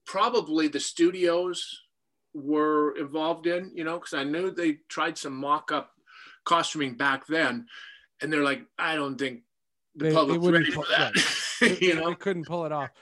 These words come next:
Speaker 2: Um, you worked with the great, uh, Sir Ian McKellen.
Speaker 1: Yes.
Speaker 2: Uh, and you worked with, uh, Patrick Stewart,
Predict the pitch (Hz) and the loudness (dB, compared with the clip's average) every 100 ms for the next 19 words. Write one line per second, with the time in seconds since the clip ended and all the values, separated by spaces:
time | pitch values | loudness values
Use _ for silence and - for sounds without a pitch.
0 | - - _ 196 180 175 190 214 214 226 | -20 -20 _ 4 4 2 -2 2 4 4
1 | - 175 185 - 151 147 170 165 165 - | 4 2 2 2 2 6 6 6 4 2
2 | 147 139 135 123 - - 160 165 170 170 | 4 4 2 0 -8 -6 -4 2 4 6
3 | 160 147 - 165 147 123 120 - _ _ | 4 2 2 4 4 2 -2 -8 _ _
4 | _ 120 123 143 139 143 - - 160 165 | _ -2 4 4 6 2 0 0 4 4
5 | 151 180 170 - 165 147 - - 147 139 | 6 4 4 4 4 4 0 2 4 2
6 | - 170 160 156 - - 196 180 147 131 | 2 2 2 -2 -6 -4 6 6 6 4